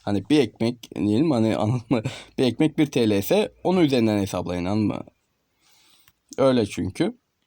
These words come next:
Yani neredeyse bir ekmek bir T L idi, anladın mı? Onun üzerinden hesaplayınca, e, altı buçuk milyar T L alıyorum. Bu da ne demek? Altı buçuk milyar adet ekmek alırım demek.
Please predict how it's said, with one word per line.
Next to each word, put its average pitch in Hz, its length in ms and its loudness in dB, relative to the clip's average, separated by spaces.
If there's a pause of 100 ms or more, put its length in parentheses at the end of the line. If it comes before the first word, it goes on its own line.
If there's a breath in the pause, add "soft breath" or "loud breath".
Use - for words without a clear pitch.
(220)
Yani 123 260 4
neredeyse 156 520 4
bir 170 100 4
ekmek 175 380 -2
bir 156 120 2
T 127 260 0
L - 20 2 (100)
idi, 143 680 0
anladın 127 260 2
mı? 110 120 -2
Onun 147 140 2
üzerinden 127 400 2
hesaplayınca, 120 840 -2 (120)
e, 135 60 -2 (520)
altı 135 300 2
buçuk - 240 -10
milyar 104 260 0
T 101 180 0
L 98 80 0
alıyorum. 151 340 0
Bu 139 80 0
da 147 120 2
ne 147 320 2
demek? 131 300 2 (440)
Altı 139 460 2
buçuk 135 320 -2
milyar 131 380 4
adet 117 360 0
ekmek - 360 -2
alırım 110 380 2
demek. 90 420 -4